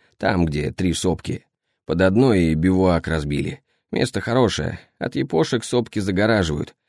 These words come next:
стена почти отвесная. Со всех сторон заросли в два роста. Обзору, конечно, нет никакого, но их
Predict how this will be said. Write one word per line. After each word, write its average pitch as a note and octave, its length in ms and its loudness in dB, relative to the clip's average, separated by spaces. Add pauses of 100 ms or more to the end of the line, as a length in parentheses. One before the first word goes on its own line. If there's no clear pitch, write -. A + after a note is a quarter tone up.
(160)
стена A2 400 0
почти E2+ 360 -4
отвесная. F#2 680 -4 (360)
Со - 180 -8
всех - 240 -4
сторон A2 360 2
заросли F2+ 680 0
в - 180 -10
два E2+ 200 0
роста. - 400 -4 (540)
Обзору, A2 400 2
конечно, B2+ 380 4
нет D#3+ 260 2
никакого, D#2 640 -2
но D3 220 0
их C#3 340 0